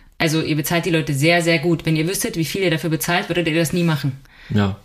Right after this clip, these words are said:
Speaker 2: oder das mal auf einen Monat umrechnet, wie viel Geld du pro
Speaker 1: Ja.
Speaker 2: Monat dafür zahlst.
Speaker 1: Man heult immer ein bisschen rum, also bei mir ist zumindest so, jetzt, wenn ich jetzt, wie viel bezahle ich für Spotify im Monat? Äh, keine Ahnung, zehn, zwölf Euro. Das zahle ich gerne, weil ich liebe es einfach, das
Speaker 2: Hm.
Speaker 1: zu nutzen und nutze es total viel und brauche das auch viel.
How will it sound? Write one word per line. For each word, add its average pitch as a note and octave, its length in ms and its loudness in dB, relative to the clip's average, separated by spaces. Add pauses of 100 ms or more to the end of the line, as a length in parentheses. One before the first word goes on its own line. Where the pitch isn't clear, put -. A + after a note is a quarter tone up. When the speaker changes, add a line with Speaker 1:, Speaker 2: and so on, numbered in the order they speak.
(220)
Speaker 2:
oder G2 220 0
das G#2 160 2
mal A2+ 80 4
auf - 160 0
einen A2 80 8
Monat G#2+ 300 6
umrechnet, G2 580 0
wie A2+ 80 -4
viel G2+ 300 0
Geld G#2+ 300 0
du A2+ 60 0
pro - 180 -2
Speaker 1:
Ja. G#2 100 4
Speaker 2:
Monat G#2 400 4
dafür - 260 -2
zahlst. G2 340 -4
Speaker 1:
Man D#3+ 280 0
heult G3 180 0
immer G3 120 -4
ein F#3+ 40 -2
bisschen F3 220 -2
rum, F#3+ 120 -2
also D#3+ 140 0
bei C#3+ 80 2
mir E3 140 4
ist F3 120 -2
zumindest F#3 360 0
so, F#3 280 0
jetzt, - 320 -4
wenn D#3 120 2
ich C#3+ 80 0
jetzt, - 360 -6
wie C#3 300 -6
viel D#3 140 -2
bezahle D#3 260 -2
ich D#3 60 -4
für - 80 -6
Spotify E3 500 -2
im D#3+ 160 0
Monat? D#3+ 380 0
Äh, C#3 320 -2
keine C#3+ 180 0
Ahnung, C#3+ 240 0
zehn, D3 420 0
zwölf D3+ 360 -4
Euro. F3 360 -2 (180)
Das C#3 120 -2
zahle D3 200 0
ich C#3 80 -4
gerne, D#3 260 0
weil C3+ 100 2
ich - 260 -6
liebe D#3+ 360 2
es G3 160 2
einfach, F3 260 0
das F3+ 140 2
Speaker 2:
Hm. - 60 -2
Speaker 1:
zu D#3 100 2
nutzen E3+ 220 -2
und E3+ 60 4
nutze E3 220 0
es D#3 120 -2
total D3+ 200 2
viel F3 180 0
und E3 80 2
brauche D#3 220 -2
das A3+ 140 -2
auch D#3 120 -4
viel. A#3 280 -4